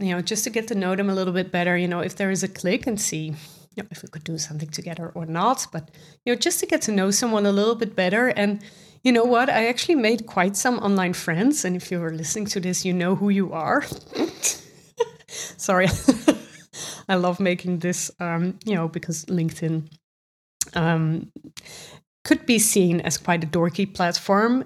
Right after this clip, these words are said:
and, um, I've always been very into dorky things. So yay for that. Um, so if you're listening, you know who you are.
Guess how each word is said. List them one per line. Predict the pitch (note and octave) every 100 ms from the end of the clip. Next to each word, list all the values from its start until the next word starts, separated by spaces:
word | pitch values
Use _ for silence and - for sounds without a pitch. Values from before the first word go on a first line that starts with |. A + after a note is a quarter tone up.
| -
and, | G3+ F3+ F3 E3+
um, | E3+ E3 E3+ -
I've | F3+
always | F3+ F3 F3+
been | - F3+
very | E3+ D#3+ D3+
into | D#3+ - D#3 D3+ D3+
dorky | E3 D#3+ D#3 E3 D#3 - -
things. | D#3 D3+ - -
So | - E3+ E3 D#3+ - - - - -
yay | G3+ G3
for | G3 F#3 E3
that. | F3 B3 - -
Um, | F#3+ F3+ F3+ F#3
so | - F3+ F3
if | E3+ -
you're | E3+ E3+ E3
listening, | E3 D#3+ F3 D#3+
you | E3+
know | E3 D#3+
who | C#3
you | F3+ F3 E3+
are. | D#3 D#3+ B3